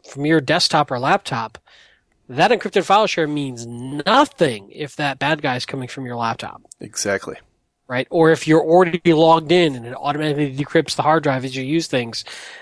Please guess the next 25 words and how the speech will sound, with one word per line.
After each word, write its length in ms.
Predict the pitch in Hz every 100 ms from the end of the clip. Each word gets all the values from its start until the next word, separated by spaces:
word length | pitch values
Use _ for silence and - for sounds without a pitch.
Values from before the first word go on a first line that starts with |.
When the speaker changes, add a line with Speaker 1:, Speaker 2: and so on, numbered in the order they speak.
| -
Speaker 1:
uh, 260 | 120 120 -
again, 480 | 147 165 196 123
that 160 | 127 147
encryption 480 | 151 160 - 160 151
means 280 | 147 139 139
nothing. 1080 | 165 180 202 196 - - 156 135 107 101 - - - - - -
So 440 | - 190 170 -
where 460 | - 151 180 226 240
and 80 | 185
how 260 | - 202
is 120 | 190
that 120 | 180 165
encryption 400 | 151 147 - 143
enforced, 480 | - 170 175 170
and 80 | 131
where 180 | 139 165
and 80 | 156
how 200 | 160 151
is 80 | 135
that 100 | 139
encryption, 480 | 131 147 - 127 - - - - -
uh, 240 | 117 123 -
you 180 | - 143
know, 140 | 123 -
decrypted 840 | 143 131 208 - 175 127 117 104